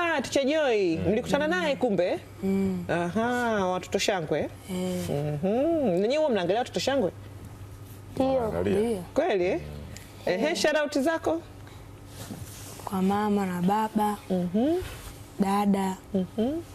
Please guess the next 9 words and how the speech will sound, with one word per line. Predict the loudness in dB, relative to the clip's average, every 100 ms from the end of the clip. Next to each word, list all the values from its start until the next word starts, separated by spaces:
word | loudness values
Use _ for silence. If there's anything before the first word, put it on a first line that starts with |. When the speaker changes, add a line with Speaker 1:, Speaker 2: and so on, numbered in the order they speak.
| -14 -6
Speaker 2:
dada | 0
yangu | 2 2 2
Zaidari, | 2 2 4 4 2 2 0 -2 -10 -4
Speaker 1:
Mm. | -2 -2 -8 -12 -14 -14 -8
Speaker 2:
na | -4 0
mdogo | 0 0 0
wangu | 2 2 2
pia. | 2 2 2 0 -6 -14 -6
Speaker 1:
Mhm. | -4 -6 -6 -6